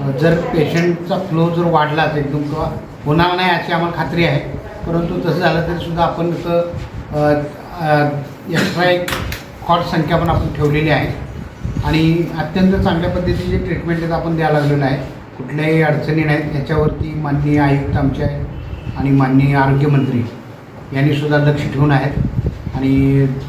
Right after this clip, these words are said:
त्यांच्यापर्यंत पण रिपोर्टिंग केलेलं आहे. त्यामुळं, अ, कोणी घाबरून जाऊ नका कृपया, हे महत्त्वाचं आहे. सगळ्यांना आमचं आव्हान आरोग्य यंत्रणेमार्फत राहील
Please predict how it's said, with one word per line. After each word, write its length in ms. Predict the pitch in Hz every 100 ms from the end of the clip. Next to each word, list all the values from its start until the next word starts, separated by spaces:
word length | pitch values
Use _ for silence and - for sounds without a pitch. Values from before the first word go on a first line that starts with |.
| -
त्यांच्यापर्यंत 560 | 127 151 147 143 139
पण 100 | 143
रिपोर्टिंग 380 | 135 139 135 135
केलेलं 320 | 135 135 135
आहे. 380 | 135 - - - - - -
त्यामुळं, 520 | 143 139 143 143 143 147
अ, 320 | - - 139 -
कोणी 160 | - 160
घाबरून 460 | 175 143 151 202
जाऊ 140 | 208 190
नका 200 | - 165
कृपया, 440 | 143 131 156 147
हे 420 | 143 135 151 151
महत्त्वाचं 460 | 147 127 143 135 139
आहे. 120 | 123 95 - - - -
सगळ्यांना 340 | 139 143 156
आमचं 260 | 151 - 151
आव्हान 300 | 143 139 143
आरोग्य 300 | 139 135 143
यंत्रणेमार्फत 760 | 139 135 135 135 135 - 147
राहील 240 | 135 131